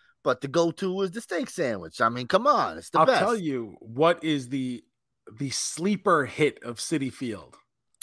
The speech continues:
Speaker 1: Ooh, what, what, what do I need to get?
Speaker 2: The pastrami sandwich.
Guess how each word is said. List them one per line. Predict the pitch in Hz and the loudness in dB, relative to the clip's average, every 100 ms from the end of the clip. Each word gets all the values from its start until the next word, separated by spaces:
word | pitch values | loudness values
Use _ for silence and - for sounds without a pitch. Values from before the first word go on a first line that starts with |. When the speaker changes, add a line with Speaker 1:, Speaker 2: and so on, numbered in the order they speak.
| - | -12
Speaker 1:
Ooh, | 110 104 | -10 -8
what, | 92 107 | -8 -8
what, | 101 107 117 104 | -8 -8 -8 -8
what | 117 120 | -8 -8
do | 120 | -6
I | 120 | -6
need | 113 | -8
to | 110 | -8
get? | 101 78 - _ _ - | -8 -8 -12 _ _ -12
Speaker 2:
The | - | -8
pastrami | 131 - - 139 139 151 156 | -6 -8 -2 2 4 4 0
sandwich. | - 143 120 92 - | -2 -4 -6 -8 -16